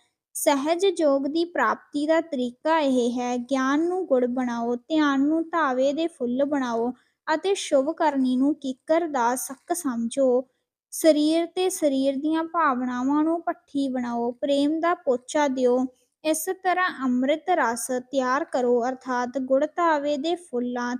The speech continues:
ਤੇ ਕਿੱਕਰ ਦੇ ਸੱਕ ਤੋਂ ਬਣਾਈ ਹੋਈ ਸ਼ਰਾਬ ਦੀ ਥਾਂ ਹਰੀ ਦੇ ਗਿਆਨ, ਉਸ ਦੇ ਚਰਨਾਂ ਦੇ ਧਿਆਨ, ਸਰੀਰ ਰਾਹੀਂ ਕਮਾਈ ਹੋਈ ਸ਼ੁਭ ਕਰਨੀ ਅਤੇ ਸਭ ਜੀਵਾਂ ਨਾਲ ਪ੍ਰੇਮ ਪਿਆਰ ਦੇ ਭਾਵ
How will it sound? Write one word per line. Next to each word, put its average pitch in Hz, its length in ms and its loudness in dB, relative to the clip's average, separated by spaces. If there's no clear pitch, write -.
ਤੇ 339 140 0
ਕਿੱਕਰ 320 580 -2
ਦੇ 349 220 -4
ਸੱਕ 285 500 -6
ਤੋਂ 277 280 0
ਬਣਾਈ 247 440 -2
ਹੋਈ 285 240 0
ਸ਼ਰਾਬ 254 540 -4
ਦੀ 339 200 -2
ਥਾਂ 240 420 -8
ਹਰੀ 302 300 4
ਦੇ 370 200 2
ਗਿਆਨ, 247 400 -2
ਉਸ 269 360 -2
ਦੇ 339 220 -2
ਚਰਨਾਂ 269 520 -2
ਦੇ 330 240 -4
ਧਿਆਨ, 262 460 0
ਸਰੀਰ 277 640 0
ਰਾਹੀਂ 320 340 0
ਕਮਾਈ 269 480 -2
ਹੋਈ 320 200 0
ਸ਼ੁਭ 294 360 -2
ਕਰਨੀ 247 580 -2
ਅਤੇ 269 280 -4
ਸਭ 269 380 -2
ਜੀਵਾਂ 294 460 -2
ਨਾਲ 311 260 -2
ਪ੍ਰੇਮ 254 440 -2
ਪਿਆਰ 262 440 -4
ਦੇ 339 200 -6
ਭਾਵ 302 400 -2